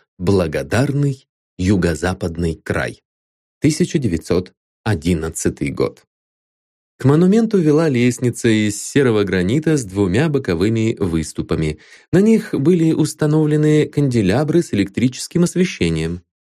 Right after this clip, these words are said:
Деньги на памятник собирали всем миром по подписке. Он обошёлся в двести тысяч рублей. Во время его освящения присутствовала вся императорская семья.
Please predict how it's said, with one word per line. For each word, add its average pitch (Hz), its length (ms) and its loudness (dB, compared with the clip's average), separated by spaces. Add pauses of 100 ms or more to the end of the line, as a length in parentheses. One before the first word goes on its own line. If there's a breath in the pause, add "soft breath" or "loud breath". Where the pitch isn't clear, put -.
(920)
Деньги 151 520 2
на 147 160 2
памятник 135 640 -2
собирали 117 760 0
всем 131 300 0
миром 110 580 2 (720 soft breath)
по 139 100 2
подписке. - 760 -2 (540 loud breath)
Он 156 140 4
обошёлся 143 800 0
в 92 160 -10
двести 95 640 0
тысяч 147 540 -2
рублей. 98 480 -4 (340)
Во 107 220 2
время 120 340 2
его 120 500 2
освящения 104 800 0
присутствовала 139 920 0
вся 98 380 -4
императорская 90 800 -2
семья. 78 500 -4